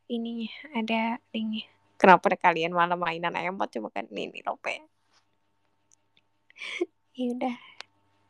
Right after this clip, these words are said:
angkat tangan. Aku mau bertanya. Aku tanya, Kak, Kak, Kak, aku tanya. Masuk Karin, nenek dede juga, jaga kesehatan ya. Mm-mm, terima kasih atas cucu kalian semua. See you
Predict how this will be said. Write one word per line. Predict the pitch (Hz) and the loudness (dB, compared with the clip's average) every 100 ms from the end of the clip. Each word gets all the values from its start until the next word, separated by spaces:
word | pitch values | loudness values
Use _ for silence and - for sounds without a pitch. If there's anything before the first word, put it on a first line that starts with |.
| _ | _
angkat | 269 254 247 | -2 2 4
tangan. | 247 240 226 233 269 | 4 0 -4 -6 -8
Aku | 285 - | -6 4
mau | 269 | 4
bertanya. | 247 240 240 247 269 - 233 _ - - _ - - | 4 0 -2 -2 -4 -8 -14 _ -20 -20 _ -20 -10
Aku | - 247 330 | -8 0 0
tanya, | - 262 277 330 - | 2 0 0 -4 2
Kak, | 349 - _ | 0 0 _
Kak, | 320 302 _ | -4 -4 _
Kak, | 311 294 | -8 -6
aku | 294 | -10
tanya. | 269 262 294 302 247 - - _ - _ _ _ _ - - - - | -12 -10 -6 -6 -6 -14 -20 _ -20 _ _ _ _ -16 -14 -14 -14
Masuk | - 269 285 | -6 -4 -2
Karin, | 285 285 277 | -2 0 -2
nenek | 269 262 | -4 -6
dede | 247 247 254 247 | -4 -4 -4 -4
juga, | 240 - 240 120 | -6 -6 -4 -4
jaga | 117 117 117 | -4 -6 -8
kesehatan | - 240 233 - 233 226 | -6 -4 -4 -4 -8 -6
ya. | 220 214 226 | -12 -12 -12
Mm-mm, | 233 - - 226 233 247 254 | -14 -20 -20 -18 -14 -12 -8
terima | - 233 | -6 -6
kasih | 240 233 - 240 | -4 -4 -2 -4
atas | - 254 | 2 2
cucu | - 285 349 | 2 2 4
kalian | 330 339 339 | 4 4 2
semua. | 339 330 339 349 | 0 0 2 0
See | - 302 262 | 2 2 2
you | 269 285 | 2 -2